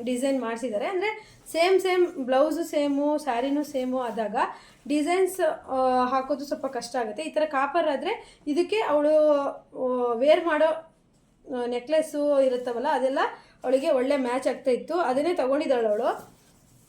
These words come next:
ನೋಡಿ, ಇದೇ ಥರದ್ದು ಜ್ಯುವೆಲರ್ಸ್ ಎಲ್ಲ ತೊಗೊಂಡಿದ್ದಾಳೆ, ಕಾಪರ್ ಕಲರೇ ಆ್ಯಂಟಿಕ್ ಪೀಸಲ್ಲಿ ತೊಗೊಂಡಿದ್ದಾಳೆ. ಚೆನ್ನಾಗಿ ಮ್ಯಾಚ್ ಆಗ್ತಿದೆ. ಇದು ದಾರೆ ಸೀರೆ ಅಂತೆ.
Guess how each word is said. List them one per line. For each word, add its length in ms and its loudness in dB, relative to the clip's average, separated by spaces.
ನೋಡಿ, 200 -2
ಇದೇ 340 -2
ಥರದ್ದು 280 2
ಜ್ಯುವೆಲರ್ಸ್ 460 2
ಎಲ್ಲ 140 0
ತೊಗೊಂಡಿದ್ದಾಳೆ, 520 -2
ಕಾಪರ್ 400 -4
ಕಲರೇ 380 -4
ಆ್ಯಂಟಿಕ್ 340 -6
ಪೀಸಲ್ಲಿ 300 -6
ತೊಗೊಂಡಿದ್ದಾಳೆ. 720 -6
ಚೆನ್ನಾಗಿ 260 0
ಮ್ಯಾಚ್ 240 -2
ಆಗ್ತಿದೆ. 280 -2
ಇದು 260 -4
ದಾರೆ 280 0
ಸೀರೆ 260 -4
ಅಂತೆ. 260 -4